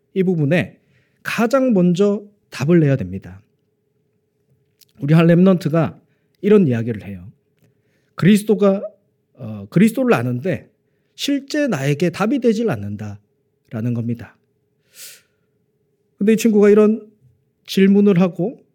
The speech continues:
기도를 하면서 계속해서 훈련 속에서 인도받는 모습을 보게 되었습니다.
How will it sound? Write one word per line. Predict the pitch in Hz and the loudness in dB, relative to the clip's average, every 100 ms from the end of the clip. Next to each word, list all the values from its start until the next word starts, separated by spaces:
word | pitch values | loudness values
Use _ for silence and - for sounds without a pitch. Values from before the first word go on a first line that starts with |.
| _ _ _ | _ _ _
기도를 | - 190 196 175 | 0 4 4 4
하면서 | 151 143 147 165 92 117 _ _ _ | 2 0 0 -4 -6 -16 _ _ _
계속해서 | - 185 277 277 269 262 233 | -2 -2 -2 -2 -4 0 -2
훈련 | 226 208 208 | 2 2 2
속에서 | 214 196 175 175 165 | 2 0 0 -2 -2
인도받는 | 196 190 143 127 127 127 | 0 2 2 0 -2 -4
모습을 | 135 131 110 107 - _ _ _ _ | -4 -6 -8 -10 -14 _ _ _ _
보게 | 127 127 | -4 -2
되었습니다. | 107 107 - 90 104 123 | -2 -6 -10 -14 -16 -20